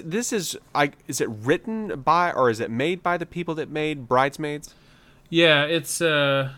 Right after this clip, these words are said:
Speaker 2: it says from the people who made Bridesmaids, but it's not the same director, 'cause Paul Feig directed that, and this is directed by
Speaker 1: Right.
Speaker 2: Josh Greenbaum. But, uh, Kristen Ri-,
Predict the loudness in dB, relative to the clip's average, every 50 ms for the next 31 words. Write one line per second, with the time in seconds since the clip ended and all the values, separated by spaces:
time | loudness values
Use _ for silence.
0 | -18 _ _ _ _ _ _ _ _ _ _ _ _ _ _ _ _ _ _ -14
1 | -12 -10 -6 -2 0 0 0 -2 -4 -4 -2 0 0 2 2 0 0 -2 -2 -2
2 | -2 -2 -2 -2 0 0 0 0 0 0 -2 -4 -8 -12 -12 -10 -8 -6 -6 -6
3 | -6 -4 -2 -2 -2 -2 -2 -4 -6 -8 -6 -6 -6 -8 -10 -14 -14 _ -8 -6
4 | -6 -4 -2 -2 -2 -2 -2 -4 -4 -4 -2 -2 -2 0 0 0 0 -2 -4 -6
5 | -6 -6 -8 -8 -10 -10 -6 -4 -2 -2 -2 -2 -2 -2 -2 -2 -2 -2 -2 -2
6 | -2 -4 -6 -10 -6 -4 -4 -4 -4 -4 -4 -4 -4 -4 -4 -6 -6 -4 -4 -4
7 | -4 -4 -4 -4 -4 -4 -2 0 0 2 2 2 2 2 0 0 -4 -6 -4 -2
8 | -2 -2 -2 -2 -4 -4 -4 -6 -8 -10 -12 _ _ _ _ _ -20 -20 -20 -20
9 | -20 _ -4 -2 0 0 0 0 -2 -4 -4 -2 -2 -2 -2 -4 -6 -10 -14 -18
10 | -18 -14 -6 -6 -6 -4 -2 -4 -2 -2 -2 -4 -6 -8 -10 -16 _ -6 -4 -2
11 | -2 -2 -4